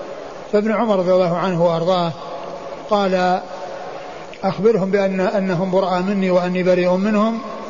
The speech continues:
ثم حدث عن أبيه بحديث جبريل، وكان مقصوده منه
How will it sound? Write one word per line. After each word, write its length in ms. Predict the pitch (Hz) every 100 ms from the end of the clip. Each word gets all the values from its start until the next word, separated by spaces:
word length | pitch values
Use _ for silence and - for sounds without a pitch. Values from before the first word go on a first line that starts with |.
| - - - - - - - - - - 202
ثم 280 | 233 208 196 196 - - - - - - - -
حدث 400 | - 233 233 185
عن 240 | 190 160 185
أبيه 580 | 175 190 185 160 180 240 - - - - - - -
بحديث 540 | - - 190 190 170 165
جبريل، 480 | 170 175 220 226 240 - - - - - - - - - - - 190
وكان 460 | 180 220 233 208
مقصوده 680 | 196 190 - 277 220 180 185
منه 500 | 196 226 165 208 247